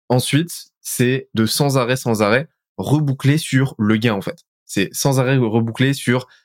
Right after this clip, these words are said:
ce différentiel, ce contraste entre la problématique, la douleur qu'il ressent à l'instant T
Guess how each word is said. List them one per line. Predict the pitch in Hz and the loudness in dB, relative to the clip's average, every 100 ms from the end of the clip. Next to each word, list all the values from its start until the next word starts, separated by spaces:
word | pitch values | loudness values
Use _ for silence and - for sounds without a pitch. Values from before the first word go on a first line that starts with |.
| - | -14
ce | - 120 120 | -2 0 0
différentiel, | 113 120 - 120 113 - 139 147 - | 0 -4 0 0 0 0 -2 -2 -6
ce | - 110 | -4 -2
contraste | 110 - 131 123 | -2 0 0 0
entre | 110 113 107 | -2 -2 0
la | 107 131 | 2 2
problématique, | - 127 123 120 143 135 | 2 0 2 0 0 0
la | 104 | 0
douleur | 120 143 147 - | 4 4 4 0
qu'il | 117 | -2
ressent | 110 110 110 | 0 2 2
à | |
l'instant | 107 - 104 | 0 0 -2
T | 127 | -2